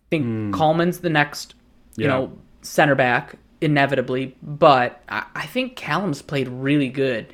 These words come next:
Speaker 1: in the Minnesota United two games that we've seen, in the Everton games. I think he deserves a, uh,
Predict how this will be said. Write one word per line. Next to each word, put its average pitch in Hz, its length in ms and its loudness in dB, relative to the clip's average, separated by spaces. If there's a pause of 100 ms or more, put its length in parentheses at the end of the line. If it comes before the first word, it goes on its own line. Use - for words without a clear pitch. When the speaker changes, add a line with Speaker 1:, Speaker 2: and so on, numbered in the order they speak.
(160)
Speaker 1:
in 135 240 -2
the 120 440 0
Minnesota 147 500 -2
United 131 340 -4
two 226 200 -2
games 208 300 -2
that 208 100 -4
we've 190 140 -8
seen, 190 540 -6
in 151 140 -4
the 139 120 -6
Everton 151 400 -4
games. 151 440 -4
I 143 80 -10
think 139 300 -8
he 156 400 -10
deserves 135 680 -6
a, 127 420 -6 (540)
uh, - 60 -16